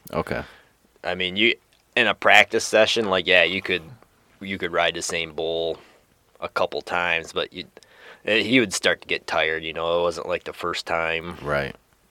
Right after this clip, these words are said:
Speaker 1: So then, obviously, they probably removed the shank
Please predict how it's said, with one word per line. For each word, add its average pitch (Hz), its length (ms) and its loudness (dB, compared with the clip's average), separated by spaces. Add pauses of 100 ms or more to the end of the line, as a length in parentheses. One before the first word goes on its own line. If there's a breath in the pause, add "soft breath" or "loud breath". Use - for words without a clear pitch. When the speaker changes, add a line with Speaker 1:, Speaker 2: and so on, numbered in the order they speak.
(540 loud breath)
Speaker 1:
So 104 160 2
then, 87 340 2 (380)
obviously, 90 480 4
they 85 120 2
probably 78 520 0 (120)
removed 87 520 -2
the 90 60 -4
shank 78 600 -2